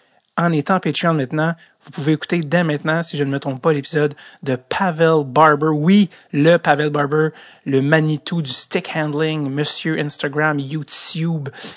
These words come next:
qui est, euh, passé à Dread sur Tape. Ça, c'est accessible dès maintenant quand vous êtes un membre Patreon. Tout ça, évidemment, en permettant à Dread sur Tape de continuer d'exister. Et ça, c'est tout à votre honneur.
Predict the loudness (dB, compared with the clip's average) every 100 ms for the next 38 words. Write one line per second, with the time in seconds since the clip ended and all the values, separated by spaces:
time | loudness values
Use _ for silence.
0 | -18 -10 -2 0 2 -2 -6 -8 -6 -2
1 | -2 -2 -4 -2 -4 -4 0 -2 -2 -18
2 | -20 -12 -6 -6 -6 -6 -6 -2 -4 -4
3 | -10 _ -4 4 6 4 0 -2 -4 -8
4 | _ -10 -8 -6 -6 -6 -6 -2 -2 -2
5 | -8 -4 0 0 0 2 2 -2 -10 _
6 | -12 -6 -2 -2 -2 -8 -8 -6 -8 -6
7 | -4 -4 -6 -18 _ -6 -4 -4 0 0
8 | 0 -6 0 2 2 0 -2 -4 -6 -6
9 | -6 -4 -6 -2 0 -2 -8 -14 -8 -8
10 | -10 -14 -10 -10 -10 -12 -14